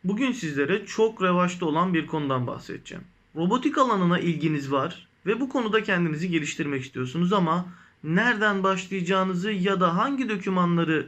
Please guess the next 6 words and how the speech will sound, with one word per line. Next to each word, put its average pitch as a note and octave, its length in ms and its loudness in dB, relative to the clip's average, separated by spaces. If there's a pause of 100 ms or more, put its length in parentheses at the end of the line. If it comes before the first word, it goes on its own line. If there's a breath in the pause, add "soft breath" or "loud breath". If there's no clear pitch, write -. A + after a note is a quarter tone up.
(120)
takip F3+ 340 -2
edeceğinizi D#3 540 -2
bilmiyorsunuz. - 640 -6 (380 loud breath)
İnternette A3 680 -2
bununla B3+ 320 0
ilgili A3 400 0